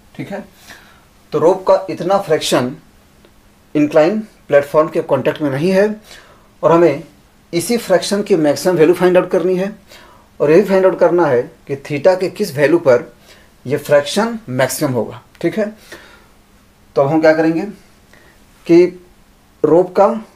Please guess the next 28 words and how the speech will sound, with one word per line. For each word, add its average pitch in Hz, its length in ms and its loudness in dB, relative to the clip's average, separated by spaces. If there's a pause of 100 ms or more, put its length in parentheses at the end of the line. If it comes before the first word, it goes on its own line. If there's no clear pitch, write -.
(280)
non 139 220 2
touching 165 320 2
part 110 280 0 (280)
और 196 260 2 (120)
touching 139 280 -2
part 107 260 -4 (580)
दोनों 139 240 2
का 165 120 2
free 147 180 0
body 151 180 2
diagram 147 300 4
draw 160 120 4
करेंगे 170 380 2 (840)
और 139 100 2
उस 147 80 0
पर 233 240 2 (200)
Newton's 160 340 0
law 202 80 0
apply 123 280 0
करेंगे, 110 380 -2 (120)
ठीक 170 160 0
है। 240 160 -6 (680)
यहाँ 147 140 0
पर 147 100 -4
system 170 360 0
जो 170 80 6
है 175 100 4
वो 233 200 0